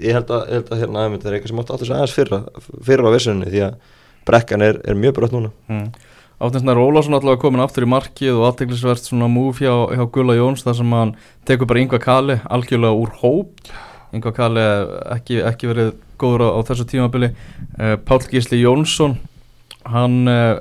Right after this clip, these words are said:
Speaker 2: er settur, settur á bekkinn og Gulli Jóns útskýrir það að hann taldi bara best fyrir Árna Snæ að hafa Pál Gísla við bakið á sér, bara í, í kringum þetta. Þar sem að þeir náttúrulega voru, mynduðu þetta markvarðateymi hjá,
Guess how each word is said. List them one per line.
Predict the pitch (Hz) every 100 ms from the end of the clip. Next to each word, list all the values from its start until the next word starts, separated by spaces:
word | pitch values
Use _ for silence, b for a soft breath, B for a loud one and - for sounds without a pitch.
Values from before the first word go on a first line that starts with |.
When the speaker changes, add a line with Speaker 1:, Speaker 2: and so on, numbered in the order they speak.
| 113
Speaker 2:
er | -
settur, | 143 - 120
settur | - 131 110
á | -
bekkinn | 127 - 165 117
og | 107
Gulli | 117
Jóns | 113 110
útskýrir | 123 120 - 110
það | 113 120 135
að | 104 b b b
hann | 110 123
taldi | 117 110
bara | 110 107 101 - -
best | 123 - -
fyrir | 139 143 117
Árna | 123 131 123
Snæ | 117 113 113
að | 113
hafa | 123 131 117
Pál | - 131
Gísla | 123 139 127 - 120 110 b b b
við | 123 120
bakið | 123 127 117
á |
sér, | 104 104 - - - _
bara | - 110 107 107 104
í, | 113 110 110
í |
kringum | - 127 123 110
þetta. | 107 113 b b b b b -
Þar | 113
sem | 107 107
að | 107 104 95
þeir | - 120 117
náttúrulega | 110 107 107
voru, | 117 110 107 101
mynduðu | 117 117 110 107
þetta | 107 110
markvarðateymi | 113 127 113 - 120 117
hjá, | 117